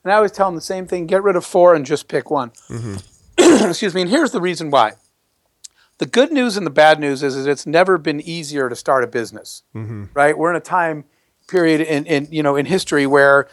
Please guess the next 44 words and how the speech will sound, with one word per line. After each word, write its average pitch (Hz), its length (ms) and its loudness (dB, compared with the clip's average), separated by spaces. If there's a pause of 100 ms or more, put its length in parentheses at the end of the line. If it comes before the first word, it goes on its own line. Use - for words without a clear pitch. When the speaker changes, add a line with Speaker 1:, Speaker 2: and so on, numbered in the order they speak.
(120)
Speaker 1:
creating 190 280 2
startups 170 400 0
has 147 100 -14
never 156 200 -2
been 139 120 -8
easier. 123 340 -10 (320)
So - 140 -14
that's 196 180 0
good 254 220 -2
news 165 240 2
because 127 360 -4
it's 120 140 -12
easier, 175 500 -4
but 151 140 -8
it's 151 100 -14
bad 220 280 0
news 160 200 -4
'cause 143 140 -12
everyone 147 240 -2
else 143 200 -2
is 127 100 -10
doing 143 280 -6
it 143 140 -10
too. 165 300 -4 (500)
Therefore, 143 680 0 (300)
you 170 200 -6
gotta 220 180 2
find 180 260 0
a 160 60 -4
way 165 120 2
to 147 80 0
break 151 260 0
through 139 160 -4
the 123 80 -8
noise. 120 420 -2 (440)
And 165 120 -4
the 180 80 2
only 269 180 4
way 214 200 6
to 165 160 -4
break 180 260 2
through 175 140 -4
the 156 80 -2
noise 147 500 4